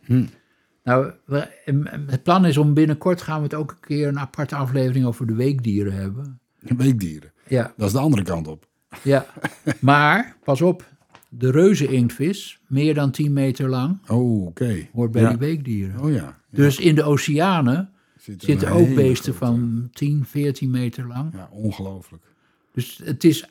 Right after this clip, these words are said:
Speaker 2: eigenlijk altijd zo geweest dat er al-, haast altijd grote soorten geweest zijn. Alleen ja, de omstandigheden moeten wel heel gunstig zijn, willen ze het kunnen houden.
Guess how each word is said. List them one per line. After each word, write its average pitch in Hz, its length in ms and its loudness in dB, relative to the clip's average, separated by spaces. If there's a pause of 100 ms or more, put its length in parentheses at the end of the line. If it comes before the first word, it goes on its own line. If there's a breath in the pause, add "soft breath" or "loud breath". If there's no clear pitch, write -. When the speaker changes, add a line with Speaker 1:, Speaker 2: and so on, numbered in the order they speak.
Speaker 2:
eigenlijk 160 360 0
altijd 175 360 2
zo 156 200 2
geweest 139 340 -2
dat 131 140 -2
er 127 60 -6
al-, 143 240 -6
haast 131 280 -6
altijd 143 300 -4
grote 151 340 -2
soorten 135 380 -2
geweest 123 320 -4
zijn. 160 180 -16 (280 soft breath)
Alleen 151 280 4
ja, 151 140 4
de 127 100 0
omstandigheden 135 760 0
moeten 127 280 0
wel 123 100 0
heel 127 180 2
gunstig 139 400 -2
zijn, 110 220 -2
willen 104 200 -2
ze 101 60 -8
het 104 100 -12
kunnen 107 260 -6
houden. 104 360 -6